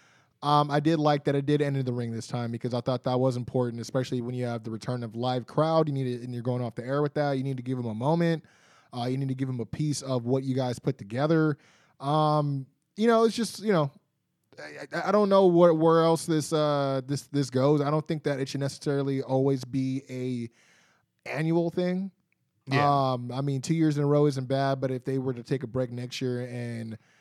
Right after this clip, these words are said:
Speaker 1: focus on a different match or a different, uh, contender,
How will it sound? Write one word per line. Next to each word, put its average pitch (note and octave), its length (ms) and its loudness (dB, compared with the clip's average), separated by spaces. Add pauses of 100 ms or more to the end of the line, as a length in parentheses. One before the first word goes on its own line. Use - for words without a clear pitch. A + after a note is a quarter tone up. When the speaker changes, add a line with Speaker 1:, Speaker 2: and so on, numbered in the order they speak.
(500)
Speaker 1:
focus C#3 380 2
on B2 260 -4
a A#2 140 -8
different C#3 440 -2
match D3+ 500 -4
or B2 180 0
a A#2+ 60 -4
different, B2+ 500 -4
uh, A#2+ 520 -6
contender, C#3+ 560 -4